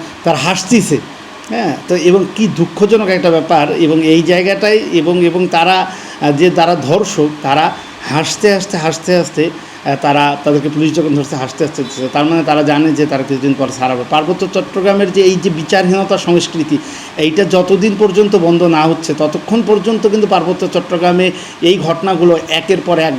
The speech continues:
ঘটতে যায়। আমরা বারবার এই কথাটাই বলছি যে পার্বত্য চট্টগ্রামে আপনারা যে, যে বিচারহীনতা সংস্কৃতি, যতগুলো ঘটনা পার্বত্য চট্টগ্রামে এত বড় বড় ঘটনা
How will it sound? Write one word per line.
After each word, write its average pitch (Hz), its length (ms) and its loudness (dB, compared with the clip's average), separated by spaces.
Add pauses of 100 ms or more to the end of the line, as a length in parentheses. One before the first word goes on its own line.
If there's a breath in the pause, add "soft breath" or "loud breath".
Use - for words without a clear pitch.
(120)
ঘটতে 151 320 2
যায়। 139 140 2
আমরা 175 140 2
বারবার 180 520 2
এই 196 140 -2
কথাটাই 185 340 0
বলছি 160 300 -2
যে 139 100 2
পার্বত্য 143 440 -2
চট্টগ্রামে 190 580 0 (360 loud breath)
আপনারা 156 380 2
যে, 190 220 4 (100)
যে 180 120 6
বিচারহীনতা 214 640 0
সংস্কৃতি, 185 580 0
যতগুলো 190 420 4
ঘটনা 156 320 0
পার্বত্য 165 440 -2
চট্টগ্রামে 190 320 -4
এত 165 260 0
বড় 196 220 2
বড় 233 180 4
ঘটনা 190 320 -2